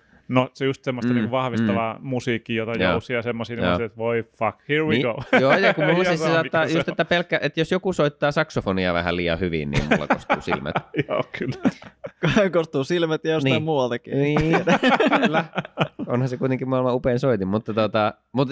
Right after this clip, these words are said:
Speaker 2: joo, ja kun on muutenkin sit, et on tavallaan aika ehkä herkkä liikuttumaan ja onnestakin silleen, että jos, niinku, lapsi tarttuu käteen, niin saa olla vähän pyyhkimässä silmäkulmaa
Speaker 1: Joo,
Speaker 2: ja,
Speaker 1: kyllä.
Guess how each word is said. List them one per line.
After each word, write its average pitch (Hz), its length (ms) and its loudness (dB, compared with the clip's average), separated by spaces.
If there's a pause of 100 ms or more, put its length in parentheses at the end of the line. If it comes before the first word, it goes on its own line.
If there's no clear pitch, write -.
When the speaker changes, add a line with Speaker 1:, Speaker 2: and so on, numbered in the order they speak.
Speaker 2:
joo, 147 160 4
ja 139 160 2
kun 139 120 -2
on 143 80 2
muutenkin 147 360 0
sit, - 280 -4
et 139 200 -4
on 156 200 0
tavallaan 208 420 0
aika 208 200 -2 (180)
ehkä 190 280 0
herkkä 180 460 0 (400)
liikuttumaan 151 720 0
ja 151 100 -2
onnestakin 143 520 0
silleen, 139 340 -2
että 131 160 -4
jos, 127 140 -4
niinku, 113 320 -2 (320)
lapsi - 300 0
tarttuu 104 440 0
käteen, 104 460 0
niin 104 140 -4
saa 104 200 0
olla 104 160 -2
vähän 110 220 -4
pyyhkimässä 104 420 -4
silmäkulmaa 104 540 -2
Speaker 1:
Joo, 120 220 2
Speaker 2:
ja, 101 120 0
Speaker 1:
kyllä. 107 240 -6